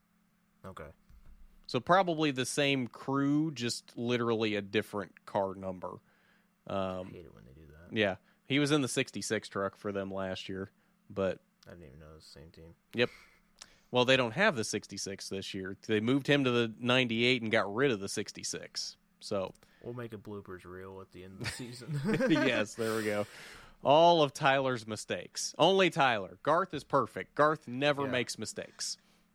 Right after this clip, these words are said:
Speaker 1: Garth is awesome.
Speaker 2: That's right. That's what they tell me, at least.
Speaker 1: I'm not sure who tells you that.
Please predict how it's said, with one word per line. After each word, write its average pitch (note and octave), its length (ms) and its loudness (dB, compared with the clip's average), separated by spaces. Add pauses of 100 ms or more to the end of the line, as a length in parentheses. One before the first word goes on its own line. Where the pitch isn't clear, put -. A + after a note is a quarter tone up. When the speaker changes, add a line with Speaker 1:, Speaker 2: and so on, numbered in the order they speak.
(320)
Speaker 1:
Garth A#2 240 -4
is G2+ 140 -12
awesome. F#2+ 500 -10 (240)
Speaker 2:
That's A2 200 -6
right. A#2+ 360 4 (960)
That's - 140 -10
what B2 120 0
they G#2+ 100 2
tell G#2 240 0
me, F#2 120 -8
at - 140 -16
least. - 380 -12 (1300)
Speaker 1:
I'm F#2+ 80 -16
not F2+ 160 -14
sure F2 200 -14
who F2+ 160 -14
tells F2 320 -14
you E2+ 80 -16
that. E2+ 260 -16